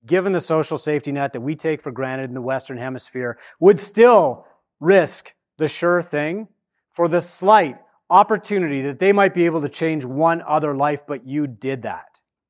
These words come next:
Who better to change the world than the people who are here right now, who are willing to do it all, who are willing to take the risk,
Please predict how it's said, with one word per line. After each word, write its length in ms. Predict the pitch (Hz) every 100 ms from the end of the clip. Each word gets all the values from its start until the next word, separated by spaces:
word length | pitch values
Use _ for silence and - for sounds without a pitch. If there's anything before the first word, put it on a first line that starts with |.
| _ _ _ _ _ _ _ _ _ _ -
Who 180 | 247
better 600 | 226 202 208 156 107 107 _ _ _ _
to 80 | 160
change 380 | 135 170 160 156
the 100 | 143
world 460 | 139 139 117 104 _ _
than 100 | -
the 80 | 156
people 320 | 151 196 196
who 120 | 156 165
are 100 | 143
here 200 | - 175
right 360 | 143 135 147 139
now, 380 | 123 117 90 _ _ _
who 80 | 180
are 120 | 185
willing 260 | 208 214
to 120 | 190 170
do 300 | 131 180 190
it 120 | 190
all, 460 | 139 151 120 87 _ _ _
who 80 | 165
are 60 | 190
willing 260 | 196 202
to 60 | 175
take 460 | - - 214 214
the 120 | - 180
risk, 500 | 180 160 107 -